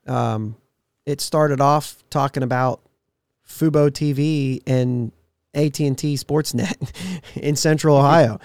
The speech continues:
Uh, the Penguins game was blacked out, so I don't know what that means for Pirates when it comes time for the Pirates to be on, but,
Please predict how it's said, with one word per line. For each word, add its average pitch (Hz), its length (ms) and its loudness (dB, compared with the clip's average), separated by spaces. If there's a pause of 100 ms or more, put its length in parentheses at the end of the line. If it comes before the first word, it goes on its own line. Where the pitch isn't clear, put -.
(340)
Uh, 139 220 4
the 143 120 2
Penguins 175 380 4
game 139 220 4
was 127 120 0
blacked 123 320 2
out, 135 200 4
so 151 100 -2
I 151 60 6
don't 156 100 2
know 151 60 2
what 151 140 2
that 139 140 2
means 143 220 2
for 127 120 -4
Pirates 143 400 2
when 123 100 -2
it 123 100 -8
comes 131 200 -2
time 131 200 -2
for 117 100 -4
the 117 60 -4
Pirates 135 340 -2
to 120 60 -10
be 120 120 -2
on, 117 180 0
but, 117 180 -2